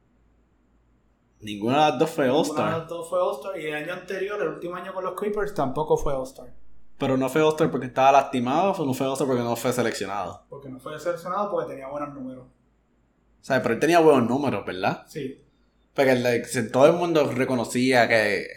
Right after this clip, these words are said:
Speaker 1: la segunda pieza de ese equipo era él.
Speaker 2: Y especialmente en Houston, especialmente ese año que, que, que Durant llegó a los,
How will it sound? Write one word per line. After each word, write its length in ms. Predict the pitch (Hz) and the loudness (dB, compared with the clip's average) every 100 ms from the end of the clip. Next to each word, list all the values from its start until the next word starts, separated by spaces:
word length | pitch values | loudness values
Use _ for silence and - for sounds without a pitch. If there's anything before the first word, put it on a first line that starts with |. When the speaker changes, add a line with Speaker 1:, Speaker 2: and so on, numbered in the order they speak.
| 113 | -10
Speaker 1:
la 180 | 107 98 | -8 -6
segunda 420 | 101 113 123 107 | -4 0 2 2
pieza 240 | 117 117 | 0 0
de 60 | 113 | 0
ese 120 | 110 | 0
equipo 300 | 107 104 104 | -4 -4 -2
era 240 | 90 76 101 | 0 0 -2
él. 280 | 98 - _ _ _ _ - | -4 -8 _ _ _ _ -16
Speaker 2:
Y 60 | |
especialmente 580 | - 143 139 147 165 147 | -14 -14 -14 -14 -14 -14
en 180 | 143 139 | -14 -10
Houston, 440 | 160 196 - 180 | -6 -6 -6 -8
especialmente 540 | 151 156 147 143 160 175 | -8 -10 -10 -10 -10 -10
ese 180 | 190 | -6
año 340 | 175 180 180 175 | -6 -6 -8 -6
que, 420 | 165 151 147 139 - | -6 -6 -8 -12 -10
que, 680 | 147 139 131 131 127 135 - | -10 -10 -14 -16 -20 -20 -12
que 120 | 156 | -12
Durant 320 | 139 135 139 | -10 -10 -8
llegó 180 | 151 170 | -6 -4
a 40 | |
los, 100 | 180 | -4